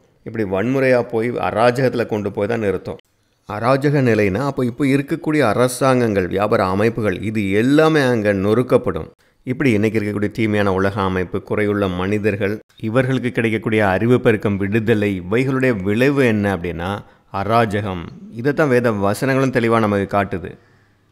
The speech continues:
பழைய ஏற்பாட்டுல பல இடங்கள்ல எகிப்து, பாபிலோன், இஸ்ரேல், சோதோம், கொமோரா இப்படி பல தேசங்களுடைய வீழ்ச்சியை பற்றி சொல்லப்பட்டிருக்கு.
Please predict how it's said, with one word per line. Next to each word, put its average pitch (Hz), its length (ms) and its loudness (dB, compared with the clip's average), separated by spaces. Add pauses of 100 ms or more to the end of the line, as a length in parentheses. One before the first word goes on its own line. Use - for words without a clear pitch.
(1500)
பழைய 113 280 0
ஏற்பாட்டுல 120 320 0
பல 101 260 0
இடங்கள்ல 104 720 -2
எகிப்து, 107 500 -4
பாபிலோன், 98 560 0
இஸ்ரேல், 95 580 -2
சோதோம், 101 320 0
கொமோரா 95 140 -4
இப்படி 95 300 -2
பல 104 500 -2 (260)
தேசங்களுடைய 110 560 0
வீழ்ச்சியை 120 380 -2
பற்றி 110 300 -4
சொல்லப்பட்டிருக்கு. 87 520 -4